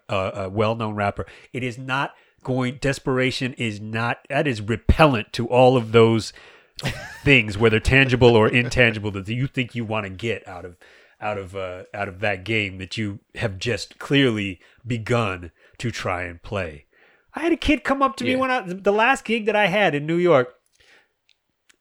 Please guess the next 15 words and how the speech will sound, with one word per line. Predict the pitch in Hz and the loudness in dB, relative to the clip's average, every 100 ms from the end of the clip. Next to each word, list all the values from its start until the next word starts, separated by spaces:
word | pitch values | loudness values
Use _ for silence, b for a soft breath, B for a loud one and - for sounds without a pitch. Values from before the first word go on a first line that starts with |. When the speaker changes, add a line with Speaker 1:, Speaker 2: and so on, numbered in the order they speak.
| - | 4
Speaker 1:
every | 196 208 | 4 6
week, | 214 175 123 - | 4 4 4 -2
come | 175 170 | 0 2
up, | 104 - | 0 -4
cool | - 208 226 233 220 | 0 2 2 2 2
as | 202 - | 0 0
hell, | 185 147 87 82 | 0 0 0 -10
chill | - 196 202 | -2 2 6
out. | 135 110 | 6 4
I'm | 135 | -6
like, | 143 143 | -8 -8
"Yo, | 320 320 185 - _ _ _ _ - | -4 -4 -4 -12 _ _ _ _ -4
what's | 185 - | -2 2
up?" | 349 - _ _ _ _ _ _ _ _ _ _ _ _ _ - | 0 -2 _ _ _ _ _ _ _ _ _ _ _ _ _ -6
Speaker 2:
Yeah. | 139 104 | -4 -4